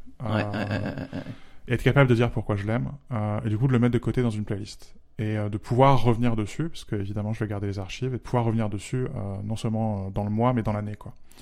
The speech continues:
Speaker 2: Euh, et, et ne pas être dans le flux en permanent, mais justement être capable quelque part de mettre une écluse à un moment en disant, paf, stop, on arrête le flux. Euh,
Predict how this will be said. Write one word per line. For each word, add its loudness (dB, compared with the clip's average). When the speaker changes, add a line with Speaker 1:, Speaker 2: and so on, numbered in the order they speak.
Speaker 2:
Euh, -10
et, -4
et -2
ne 2
pas 8
être 4
dans 10
le 10
flux 4
en 2
permanent, 4
mais 4
justement 4
être 4
capable 4
quelque 2
part 6
de 4
mettre 6
une 6
écluse 6
à 4
un 4
moment 2
en 0
disant, -2
paf, 0
stop, 4
on 0
arrête 4
le 4
flux. -2
Euh, -4